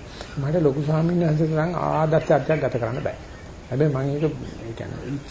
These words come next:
ඉහළම ආදර්ශයක් විදිහට සලකන්න පුළුවන්කමත් මම දන්නවා දෙවෙනි වැඩක් නෙවෙයි, පුංචි වැඩක් නෙවෙයි කියලා.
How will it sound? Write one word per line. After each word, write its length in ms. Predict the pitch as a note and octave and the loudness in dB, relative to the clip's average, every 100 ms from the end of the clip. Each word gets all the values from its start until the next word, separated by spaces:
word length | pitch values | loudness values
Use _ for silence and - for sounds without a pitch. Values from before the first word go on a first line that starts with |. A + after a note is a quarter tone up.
| - E3 | -8 -4
ඉහළම 360 | B2 D3+ E3+ F#3 | 0 2 2 0
ආදර්ශයක් 500 | D#3+ D#3 D#3+ E3 D#3+ | 2 2 2 0 0
විදිහට 280 | D#3+ F#3+ E3 | 0 2 2
සලකන්න 500 | - D3+ D#3+ G#3 G#3 | 2 2 4 2 4
පුළුවන්කමත් 540 | G#3+ G#3 F#3+ F#3+ F#3+ | 4 4 2 0 0
මම 160 | F3 E3+ | 0 2
දන්නවා 300 | E3 F#3+ G#3+ | 2 4 4
දෙවෙනි 300 | D#3 F3 G3+ | 4 4 4
වැඩක් 260 | E3+ F#3 | 2 2
නෙවෙයි, 180 | - B2 | 2 2
පුංචි 220 | D3 D#3 | 4 4
වැඩක් 260 | D3+ C3 D#3 | 4 2 2
නෙවෙයි 220 | A2+ F#2+ | 0 -2
කියලා. 240 | E2 E2 | -4 -8